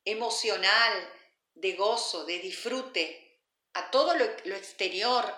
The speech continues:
lo que es el cuerpo, lo que es, mm, todo lo que me, es esta caja.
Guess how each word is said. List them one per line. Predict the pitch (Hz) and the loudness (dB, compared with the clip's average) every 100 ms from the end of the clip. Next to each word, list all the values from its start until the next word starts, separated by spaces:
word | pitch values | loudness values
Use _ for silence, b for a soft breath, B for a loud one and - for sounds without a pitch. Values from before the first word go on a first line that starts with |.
| - _ | -14 _
lo | 170 | -14
que | 165 | -8
es | 202 233 | -4 -2
el | 208 190 | -2 0
cuerpo, | 214 226 240 214 - 165 | 4 4 4 0 -6 -10
lo | 165 170 | -8 -8
que | 185 202 | -4 -4
es, | 220 - B B B | -4 -8 B B B
mm, | 196 190 - _ _ _ _ _ _ - | -16 -16 -18 _ _ _ _ _ _ -4
todo | 233 277 | 2 6
lo | 277 220 | 6 4
que | 208 | 0
me, | 180 - | -4 -4
es | 196 233 | -4 -4
esta | 220 220 - | 0 4 4
caja. | - 254 233 - 175 180 | 8 6 6 0 -4 -4